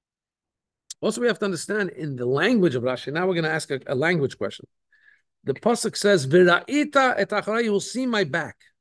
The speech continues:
That's the, um, um, Rashi says, "V'ra'isa," you will see. And Rashi, that's the, the heading, the kepel, the heading.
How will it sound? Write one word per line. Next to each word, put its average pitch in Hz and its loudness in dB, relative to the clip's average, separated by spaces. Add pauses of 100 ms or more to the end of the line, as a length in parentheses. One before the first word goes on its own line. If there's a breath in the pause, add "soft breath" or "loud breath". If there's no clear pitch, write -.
(460)
That's - -14
the, 175 -4
um, 139 -6 (1900)
um, 107 -10 (520)
Rashi 175 -2
says, 151 -2
"V'ra'isa," 190 4
you 170 4
will 147 0
see. 185 2 (680)
And 156 -4 (140)
Rashi, 156 0
that's 180 0
the, 160 2
the 139 0
heading, 196 2
the - -10
kepel, 180 -2
the 139 0
heading. 175 0